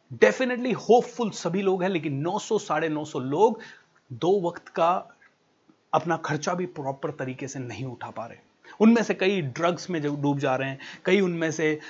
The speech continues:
शराब में डूब जा रहे हैं। आप देखिए, वो रोल कर रहे हैं वैसे वाले, तो उनमें से एटी, सेवेंटी, एटी परसेंट लोग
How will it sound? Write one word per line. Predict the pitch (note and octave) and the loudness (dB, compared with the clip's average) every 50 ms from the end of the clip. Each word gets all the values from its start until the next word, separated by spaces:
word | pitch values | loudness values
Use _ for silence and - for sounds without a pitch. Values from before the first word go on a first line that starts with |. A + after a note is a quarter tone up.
| - - | -12 -8
शराब | - - - E3 D3+ D3+ D#3 D#3 | -4 -2 0 4 4 4 4 4
में | D#3 D3+ C#3+ C#3 | 0 -4 -4 -2
डूब | C#3 C#3 C3+ | -2 -4 -2
जा | C3+ C#3 C3 B2+ | -2 -2 -2 -2
रहे | B2+ B2+ | -4 -6
हैं। | B2+ - - - - | -8 -12 -16 -2 0
आप | D#3 D#3 | 0 2
देखिए, | D#3 F#3+ G3 - G3 F3 E3+ - - - _ - | 4 2 2 2 0 -2 -2 -2 -10 -16 _ 6
वो | F#3+ | 6
रोल | G#3+ G3 A3 B3+ D4 D#4+ D4 | 6 8 8 6 6 6 4
कर | D4 C4 A3+ | 4 2 0
रहे | G#3+ A3 A#3 G3+ | 2 2 0 0
हैं | E3+ | 0
वैसे | D3+ C3+ C3 - C#3+ | -2 -2 -2 -2 0
वाले, | B2+ A#2+ A#2+ A#2+ A2+ - - - - | 0 0 0 -2 -6 -8 -12 -2 2
तो | G#3+ | 4
उनमें | G#3 G#3 A3 A#3+ A3+ | 4 4 4 2 0
से | - A#3 - - - | -2 -4 -8 -6 -2
एटी, | G#3 A#3 B3+ B3+ - D4 C#4+ | 0 0 0 2 4 4 4
सेवेंटी, | C4 - - B3+ B3 C4+ D4 D4+ C#4+ D4 C4+ | 4 4 4 4 4 6 4 4 4 4 2
एटी | B3+ A#3+ G#3+ C#4 B3+ | 2 0 0 -2 -4
परसेंट | - A3 A3 - - - - C#4+ C4 C4 A#3+ - | -2 -2 -4 -4 -4 -4 -2 -2 -2 -2 -2 0
लोग | A3+ A3 A3+ A#3+ A3 G#3+ | 2 2 2 2 0 -4